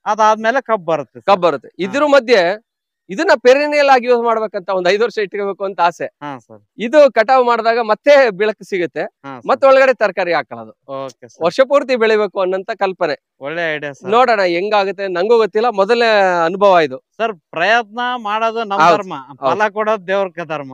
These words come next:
Speaker 2: ಮಾಡೋದ್ ಮಾಡ್ತಾ ಇದ್ದೀವಿ, ನಮ್ ಕೈಯಿಂದ
Speaker 1: ಓಕೆ.
Speaker 2: ಆನೆಸ್ಟ್ ಎಫರ್ಟ್ ಆಗ್ತಾ ಇದೀವಿ ಅಷ್ಟೇ.
Speaker 1: ಓಕೆ ಸರ್. ನೋಡಿದ್ರಲ್ಲ ರೈತ ಬಾಂಧವರೇ, ಆ, ನಮ್ ನವೀನ್ ಸಾರ್ ಅವರು ಏನು ಇಲ್ಲ, ಏನು ಇಲ್ಲ ಅಂತೇಳಿ ಎಲ್ಲಾನು ತೋರಿಸ್ತಾನೆ ಹೋದ್ರು. ಒಳಗಡೆ ಹೋದ್ರೆ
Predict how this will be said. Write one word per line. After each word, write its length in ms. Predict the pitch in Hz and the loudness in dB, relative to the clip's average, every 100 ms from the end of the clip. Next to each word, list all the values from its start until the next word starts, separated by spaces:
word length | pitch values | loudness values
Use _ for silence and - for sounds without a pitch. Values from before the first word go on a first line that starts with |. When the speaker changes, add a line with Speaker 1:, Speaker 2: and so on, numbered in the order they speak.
| 135 | 0
Speaker 2:
ಮಾಡೋದ್ 260 | 185 226 208 | 2 2 0
ಮಾಡ್ತಾ 320 | 202 190 185 | -2 -2 -4
ಇದ್ದೀವಿ, 200 | 160 156 | -4 -6
ನಮ್ 80 | 156 | -4
ಕೈಯಿಂದ 240 | 196 208 | -4 -2
Speaker 1:
ಓಕೆ. 80 | 226 | 0
Speaker 2:
ಆನೆಸ್ಟ್ 380 | 202 214 214 202 | 0 -2 -6 -8
ಎಫರ್ಟ್ 320 | 180 208 208 | -4 -6 -4
ಆಗ್ತಾ 240 | 196 - | -6 -6
ಇದೀವಿ 200 | 143 127 | -8 -8
ಅಷ್ಟೇ. 320 | 127 131 143 | -12 -12 -12
Speaker 1:
ಓಕೆ 200 | 139 _ | -12 _
ಸರ್. 1120 | 113 110 98 98 _ _ - - - - - 160 | -20 _ _ _ _ _ -20 -16 -14 -16 0 4
ನೋಡಿದ್ರಲ್ಲ 500 | 160 214 233 226 226 | 4 2 0 2 2
ರೈತ 240 | 220 220 | 2 -2
ಬಾಂಧವರೇ, 560 | 220 226 226 233 233 285 _ _ _ _ - | -2 -2 0 -2 -2 -8 _ _ _ _ -10
ಆ, 140 | 156 | -6
ನಮ್ 320 | 170 165 180 170 | -6 -8 -8 -6
ನವೀನ್ 320 | 165 220 226 | -6 -6 -2
ಸಾರ್ 240 | 220 220 | 2 2
ಅವರು 380 | 233 220 233 269 _ _ - | 2 -4 -8 -14 _ _ -12
ಏನು 280 | 143 220 240 | -6 -4 -4
ಇಲ್ಲ, 200 | 240 240 | -4 -2
ಏನು 340 | 233 220 233 | 0 0 -2
ಇಲ್ಲ 220 | 233 233 | -6 -4
ಅಂತೇಳಿ 580 | 233 226 226 226 233 277 _ _ | -6 -6 -4 -4 -4 -10 _ _
ಎಲ್ಲಾನು 400 | 135 175 233 240 | -4 0 0 0
ತೋರಿಸ್ತಾನೆ 520 | 214 185 196 226 220 | -4 -4 -4 -4 -2
ಹೋದ್ರು. 540 | 220 220 214 196 240 _ _ - | -2 -2 -2 -4 -8 _ _ -6
ಒಳಗಡೆ 360 | 147 214 240 240 | -2 0 0 0
ಹೋದ್ರೆ 560 | 226 240 233 262 _ | -2 -4 -4 -8 _